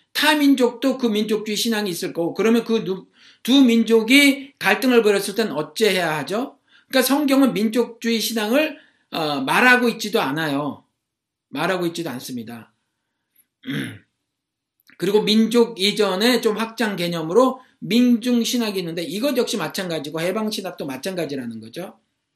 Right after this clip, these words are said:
<clears throat> 아무리 열심히 있고 경건이 있어도 신앙은 아닙니다. 그렇죠. 경건의 모양만 있는 거죠. 어, 이런, 어, 글을 읽으셨나 봐요. 그리고 또 하나, 어, 한 페이지 더 하셨는데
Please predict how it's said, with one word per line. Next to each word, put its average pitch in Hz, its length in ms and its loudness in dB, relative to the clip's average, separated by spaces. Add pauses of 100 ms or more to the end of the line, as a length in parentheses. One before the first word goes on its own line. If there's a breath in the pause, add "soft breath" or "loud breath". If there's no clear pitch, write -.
(1600 soft breath)
<clears throat> - 300 -6
아무리 277 300 6
열심히 254 340 4
있고 233 180 4
경건이 226 380 4
있어도 208 340 0
신앙은 226 400 0
아닙니다. 147 580 -4
그렇죠. 190 360 -4
경건의 240 480 2
모양만 226 560 2
있는 233 400 2
거죠. 185 560 -2 (520)
어, 110 440 -12 (400)
이런, 233 720 6
어, 160 400 -4
글을 185 520 0
읽으셨나 170 500 -2
봐요. 123 280 -10
그리고 170 300 -6
또 233 100 0
하나, 190 520 -2 (640)
어, - 80 -16
한 135 400 -4
페이지 208 260 0
더 170 580 -2 (360)
하셨는데 139 840 -6